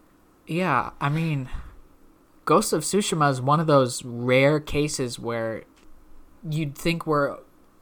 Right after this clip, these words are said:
oversaturated with open world games, and then something comes along to just make it such a joy. And to, to have them conquer both the open world genre and now the looter shooter genre, to have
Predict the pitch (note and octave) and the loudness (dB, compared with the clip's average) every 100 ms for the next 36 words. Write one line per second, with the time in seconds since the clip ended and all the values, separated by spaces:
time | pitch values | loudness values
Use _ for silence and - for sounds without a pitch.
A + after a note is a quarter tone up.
0 | _ - D3 D3 D3 D3+ C#3+ C#3+ C#3+ C3+ | _ -6 -2 0 -2 -2 -4 -4 -4 -4
1 | B2+ B2 - C3+ B2+ B2+ B2+ C3 C3+ D3 | -4 -6 -6 -6 -6 -6 -2 -2 -2 -6
2 | D#3+ E3 C#3+ B2+ A#2+ - E3+ E3 D3+ D3 | -6 -6 -8 -8 -8 -8 -8 -6 -6 -6
3 | C#3 B2 B2+ C3+ - A#2+ B2 - B2 A#2+ | -6 -2 -2 -2 -8 -12 -12 -12 -10 -10
4 | B2 A#2 - - C3 - E2+ - G2+ G2+ | -8 -10 -12 -10 -10 -10 -14 -10 -8 -8
5 | - - - - - - - - C3 B2 | -12 -16 -20 -20 -20 -20 -20 -8 -6 -6
6 | A2+ - D3+ C3+ B2 A#2 - _ _ _ | -8 -4 -2 0 -2 -8 -12 _ _ _
7 | _ - C#3+ - D3 C#3 C#3+ C3 C3 - | _ -4 -2 4 4 4 0 -2 0 4
8 | C#3 C3+ - C3 A#2+ B2+ - C3 C#3+ C3+ | 6 4 2 -2 2 0 0 -6 -4 -2
9 | C3+ C3+ C3 C3 B2 B2+ C3 C3 A#2+ B2 | -2 2 2 2 4 4 4 0 -2 0
10 | B2 B2 A2+ A#2+ B2 B2 A#2+ - B2 B2 | 0 0 -2 -4 -4 -4 -4 -4 -4 -2
11 | B2+ C3+ C#3 C#3+ D3 D#3+ D#3+ E3+ - _ | -2 -2 0 0 0 -2 -4 -6 -12 _
12 | - C#3+ C#3 C#3 | -6 4 6 4